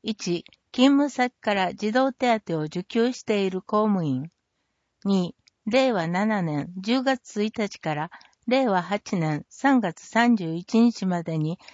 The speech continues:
出生した児童の児童手当を子ども家庭課にて、令和八年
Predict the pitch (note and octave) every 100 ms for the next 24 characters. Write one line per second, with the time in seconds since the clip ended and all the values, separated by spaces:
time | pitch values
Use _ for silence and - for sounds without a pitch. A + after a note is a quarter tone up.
0 | _ _ A3+ A3+ - B3 A#3+ A#3 - D#3+
1 | D3+ F3+ G3 C4 G3+ D#3 D#3 - F#3+ A#3
2 | B3 - G#3+ F#3 D#3 D3 E3 - _ _
3 | - A#3 C4 C4 B3+ A#3 A#3+ A#3+ G#3+ G#3+
4 | G#3+ - C#3+ - _ _ _ A3 C4 B3
5 | F#3 F3+ F#3 - D#3 C#3+ -